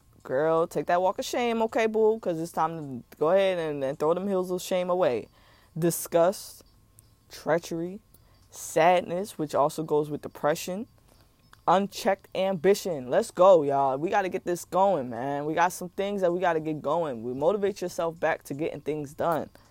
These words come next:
And fear. And I s-, I'm telling you, that's one thing I am, I am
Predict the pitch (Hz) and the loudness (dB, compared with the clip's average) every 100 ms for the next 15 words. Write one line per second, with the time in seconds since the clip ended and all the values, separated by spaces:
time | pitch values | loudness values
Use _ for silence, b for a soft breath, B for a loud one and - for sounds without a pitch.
0 | b b b - 202 185 - 247 294 170 | b b b 0 0 -2 -4 -2 0 0
1 | - - - 185 247 269 - - 226 247 | -2 -10 -4 0 0 -2 -4 4 4 4
2 | 233 254 262 262 262 294 - 247 254 247 | 0 -4 -2 -4 -4 -4 -4 -4 -4 -8
3 | 226 226 247 214 151 - 214 247 196 147 | -8 -6 -4 -4 -6 -2 2 2 2 0